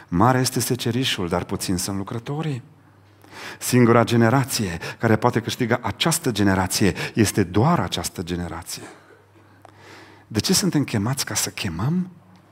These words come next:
Pentru că, în al treilea rând, timpul este scurt, așa spune Iisus. "Cât este ziua, trebuie să lucrez lucrările celui ce m-a trimis. Vine noaptea, când nimeni nu mai poate să lucreze."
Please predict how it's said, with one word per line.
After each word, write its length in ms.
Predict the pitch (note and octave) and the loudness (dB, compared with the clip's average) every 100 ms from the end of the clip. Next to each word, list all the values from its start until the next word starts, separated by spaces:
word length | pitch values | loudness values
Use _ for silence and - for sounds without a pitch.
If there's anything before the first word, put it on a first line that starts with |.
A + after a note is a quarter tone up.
| - - - - _ | -20 -20 -20 -20 _
Pentru 320 | - A#2 A#2+ | -2 -2 -2
că, 460 | G#2+ A#2 A2 G#2+ G2+ - - - | -2 0 2 0 -2 -8 -20 -6
în 140 | A#2+ | -2
al 100 | G#2 | -2
treilea 320 | - B2+ G#2+ | -2 -2 0
rând, 220 | G2+ F2+ | 0 0
timpul 420 | - C3 A#2 A2+ F#2+ | 0 -2 -2 -4 -2
este 280 | A#2 - | -4 -4
scurt, 640 | F#2+ - F#3+ D#3 A#2 - - - - | -8 -6 -4 -4 -4 -12 -18 -20 -12
așa 200 | - A#2+ | -8 -6
spune 280 | - D3+ | -2 0
Iisus. 460 | A2+ - G#2+ F2+ - - - - | 0 -2 -6 -6 -8 -8 -12 -8
"Cât 180 | - - | -6 0
este 260 | A#2+ - G#2+ | 0 2 0
ziua, 380 | F#2 D#3+ D#3 | 0 0 0
trebuie 300 | C3+ C#3 C3 | 0 -2 0
să 120 | A#2+ A#2+ | 0 -2
lucrez 340 | A2+ B2+ B2 | -2 -2 -2
lucrările 420 | A#2 B2+ C#3+ B2 | -2 -2 -2 -2
celui 260 | A2 B2+ B2+ | -4 -4 -4
ce 120 | C3+ | -2
m-a 120 | B2+ | -4
trimis. 500 | B2 C#3+ D3+ G#2 - - - - | 2 4 6 4 -2 -8 -14 -2
Vine 260 | G2 G2+ | 2 4
noaptea, 600 | F2+ G2 A#2+ - G2 D#2+ - - | 4 0 -2 -4 -4 -4 -8 -14
când 260 | - F#2 D2+ | -4 -2 0
nimeni 520 | F2 A2 D#2 D2 D2 - - | 0 0 0 -4 -6 -10 -6
nu 120 | G2 | -2
mai 160 | E2+ D#2+ | -2 -2
poate 260 | F#2 - | -6 -8
să 160 | E2 F2+ | -8 -8
lucreze." 600 | E2+ - F2+ F2 - | -10 -12 -12 -10 -12